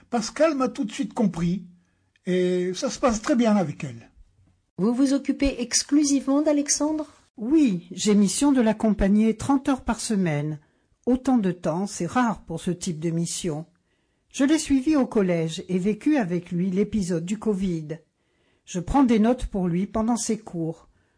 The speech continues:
Speaker 3: En lien avec ses parents, mais aussi le service d'éducation spéciale et de soins à domicile, cessad, je veille à favoriser son autonomie. C'est un bonheur de le voir progresser.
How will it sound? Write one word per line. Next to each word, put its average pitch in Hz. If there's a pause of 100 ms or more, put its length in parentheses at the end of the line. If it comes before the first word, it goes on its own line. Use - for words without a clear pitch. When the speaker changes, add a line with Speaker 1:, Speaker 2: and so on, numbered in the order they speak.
(300)
Speaker 3:
En 190
lien 240
avec 220
ses 185
parents, 185
mais 170
aussi 175
le 165
service 208
d'éducation 208
spéciale 220
et 190
de 170
soins 208
à 165
domicile, 180 (400)
cessad, 202 (420)
je -
veille 285
à 185
favoriser 196
son 220
autonomie. 220 (480)
C'est 233
un 226
bonheur 208
de 175
le 170
voir 175
progresser. 175